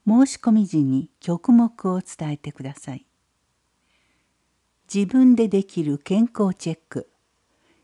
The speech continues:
医師の講義と質問コーナー。健康トレーナーによる自宅でできる体操。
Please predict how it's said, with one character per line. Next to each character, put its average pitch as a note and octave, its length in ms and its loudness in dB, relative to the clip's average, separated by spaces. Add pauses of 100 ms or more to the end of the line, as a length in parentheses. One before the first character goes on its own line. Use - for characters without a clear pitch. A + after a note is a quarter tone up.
(180)
医 C4 120 4
師 - 180 -4
の D#3 160 -2
講 F3+ 300 -2
義 C#3+ 160 0
と C#3 140 -6
質 - 300 -2
問 G#3+ 220 4
コ F3+ 260 -4
ー C3+ 60 -2
ナ A2 320 -8
ー。 - 300 -20 (340)
健 C4+ 320 2
康 C4+ 220 0
ト B3 160 -2
レ B3 200 2
ー G#3+ 40 4
ナ F3 200 0
ー - 20 0
に D3 160 0
よ C#3 160 -2
る C3+ 240 -6 (260)
自 E3+ 160 -8
宅 B3+ 300 -4
で G#3+ 100 -2
で F#3 160 -4
き F#3+ 180 -4
る D3 120 -4
体 D3+ 240 -6
操。 A#2+ 400 -12